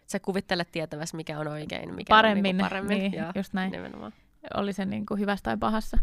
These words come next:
Speaker 1: Mm.
Speaker 2: Toi manipulointi on siis silleen mielenkiintoinen. Mä en ole koskaan miettinyt sitä silleen moraaliselta kannalta. Ehkä sen takia, koska siis, mm, jotain ihmisiä on vaan ihan helvetin helppo manipuloida.
Speaker 1: <laughs>
Speaker 2: Ja sit mulla on semmonen joku pieni piru mun niinku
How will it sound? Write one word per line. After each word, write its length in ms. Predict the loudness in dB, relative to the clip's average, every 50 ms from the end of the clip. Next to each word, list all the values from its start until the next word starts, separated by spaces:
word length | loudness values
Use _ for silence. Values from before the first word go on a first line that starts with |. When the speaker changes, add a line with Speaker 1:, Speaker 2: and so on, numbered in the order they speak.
| 6 6 0 -2
Speaker 1:
Mm. 200 | -2 -4 -6 -6 -10 -12 -12 -12 -12 -4 2
Speaker 2:
Toi 100 | 4 6
manipulointi 580 | 6 6 4 4 4 4 6 6 6 6 4 2
on 80 | 0 0
siis 240 | 0 -4 -4 -2
silleen 360 | 0 0 2 4 4 4 4 4
mielenkiintoinen. 720 | 2 2 2 2 0 0 -2 -4 -4 -4 -2 -2 0 2
Mä 80 | 2 2
en 40 | 2
ole 60 | 2
koskaan 400 | 2 2 2 2 2 0 2 2
miettinyt 360 | 2 0 0 -2 -4 -6 -4
sitä 120 | -4 -4 -6
silleen 320 | -4 -2 0 0 2 4
moraaliselta 720 | 6 6 6 6 6 4 4 2 0 -2 -4 -4 -4 -4
kannalta. 380 | -2 0 0 0 0 0 -2 -2
Ehkä 200 | -6 -6 -6 -6
sen 180 | -2 0 0 0
takia, 280 | 0 0 0 -2 -2
koska 280 | -2 -2 -4 -4 -6 -8
siis, 280 | -6 -6 -8 -8 -10 -10 -6
mm, 1000 | -4 -2 0 0 0 0 0 0 -2 -2 -2 -4 -4 -4 -4 -4 -2 -2 -2 0 0
jotain 320 | 0 0 2 4 4 4 4
ihmisiä 340 | 4 2 2 0 0 0
on 60 | 0 0
vaan 120 | 0 -2
ihan 120 | -2 -4
helvetin 1000 | -4 -2 0 2 2 4 4 6 6 6 4 4 2 0 0 -2 -4 -4 -4 -4 -4
helppo 320 | -2 -4 -4 -4 -6 -8 -6
manipuloida. 640 | -4 -2 -2 -2 -2 -2 0 2 4 4 2 2 0 -4
Speaker 1:
<laughs> 680 | -6 -16 -14 -14 -14 -14 -14 -12 -12 -12 -12 -6 0 4
Speaker 2:
Ja 120 | 4 4
sit 260 | 4 4 0 2 4
mulla 260 | 4 6 6 8 6 6
on 60 | 4
semmonen 380 | 4 2 2 4 4 4 4 4
joku 200 | 2 2 0 -2 0 2
pieni 240 | 4 6 6 4
piru 320 | 2 2 2 2 2 4 2
mun 200 | 2 2 0 -2 -4 _ _ _ _ _ _ _ _ _ _ -8 -4
niinku 420 | -2 -2 -2 -2 -2 -4 -4 -4